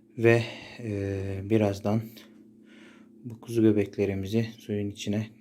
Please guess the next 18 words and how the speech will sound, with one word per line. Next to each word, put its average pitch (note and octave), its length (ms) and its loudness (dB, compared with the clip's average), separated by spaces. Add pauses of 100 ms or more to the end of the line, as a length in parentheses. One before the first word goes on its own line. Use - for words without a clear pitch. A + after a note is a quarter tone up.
kafasını, G2+ 540 -6 (340)
e, G#2 40 -10 (260)
kesip - 680 -6 (1000)
atacağız A2+ 920 -2 (220)
ve, A2+ 260 4 (300)
e, G2+ 1000 2 (160)
kırk - 240 -12
dört A2+ 260 0
kırk - 160 -8
sekiz - 340 -6
saat G#2 300 -6
arası G#2+ 380 2 (160)
beklemeye G#2+ 560 0
alacağız. F#2+ 840 -4 (2500)
Evet - 440 -10
arkadaşlar, A#2 720 -12 (1400)
kuzu A#2 220 -12
göbeklerimizi A2 920 -12